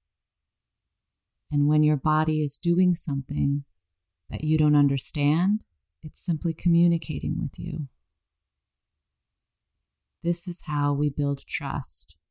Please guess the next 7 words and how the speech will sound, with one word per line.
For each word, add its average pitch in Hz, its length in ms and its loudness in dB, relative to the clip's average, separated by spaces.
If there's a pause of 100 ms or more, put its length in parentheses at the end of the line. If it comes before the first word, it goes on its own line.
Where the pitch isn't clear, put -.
(120)
with 147 220 -2
our 147 160 2
friend 143 640 -4 (680)
that - 160 -6
is 143 200 -2
our - 100 -4
genitals. - 840 -8